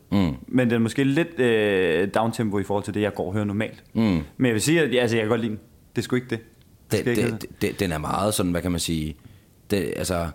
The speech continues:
Speaker 1: den er meget sådan... Øh, jamen, den er jo ikke en fredag aften.
Speaker 2: Nej, nej, men, men kan den spilles på klubben?
Speaker 1: Det, det er faktisk et godt spørgsmål, og jeg vil sige, ja, det kan den godt. Igen, man skal lige tage alt i betragtning, og hvad der passer ind, og hvis jeg lige har spillet en Ice Kid-nummer,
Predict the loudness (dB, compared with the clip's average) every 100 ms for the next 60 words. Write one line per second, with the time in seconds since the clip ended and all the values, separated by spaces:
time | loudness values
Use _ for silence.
0 | -8 -2 0 0 0 0 2 2 2 2
1 | 2 2 0 -2 -6 -20 -20 -20 -4 0
2 | 2 2 2 2 0 0 -2 0 -2 -4
3 | -10 -14 -20 -20 -20 _ 0 2 2 0
4 | 0 0 0 0 0 -2 -2 -2 -2 0
5 | -2 -2 -14 _ -20 -20 -20 -12 -8 -2
6 | 0 2 0 0 -2 0 -2 0 0 -2
7 | -6 -2 -2 0 0 0 0 -2 -4 -2
8 | -2 -6 -6 -6 -2 -2 0 0 -2 -6
9 | -4 -2 0 0 0 0 0 2 2 2
10 | 0 -2 -2 -2 -2 -2 -2 0 -2 -2
11 | -2 -2 -2 -2 0 -2 -4 -4 -4 -2
12 | -2 -2 -6 -12 -20 -6 -2 -2 0 0
13 | 0 -4 -2 -2 0 2 0 -2